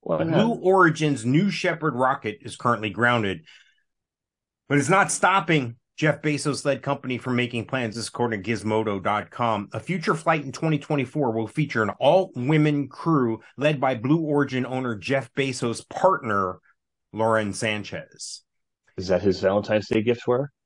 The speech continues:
Speaker 2: I guess. I, I
Speaker 1: Is that, is that one of the top, the top
Speaker 2: No.
Speaker 1: twenty-nine best gifts?
Speaker 2: No.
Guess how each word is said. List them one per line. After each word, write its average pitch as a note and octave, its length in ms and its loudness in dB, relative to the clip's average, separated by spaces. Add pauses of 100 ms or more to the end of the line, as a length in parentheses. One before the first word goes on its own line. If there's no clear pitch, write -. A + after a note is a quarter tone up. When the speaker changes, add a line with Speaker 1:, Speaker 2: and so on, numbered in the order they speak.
(120)
Speaker 2:
I D3+ 200 2
guess. F#3+ 480 -2
I, C3 180 -2 (340)
I - 40 -10
Speaker 1:
Is G#2+ 100 -12
that, G#2+ 140 4
is G#2+ 100 0
that A#2 180 6
one A#2+ 160 4
of A2+ 60 4
the A2+ 80 0
top, A#2+ 240 0 (300)
the - 160 0
top D3 160 4
Speaker 2:
No. E3+ 160 6
Speaker 1:
twenty-nine G#2+ 400 2
best A2+ 320 2
gifts? D3 260 2 (140)
Speaker 2:
No. D3+ 720 -2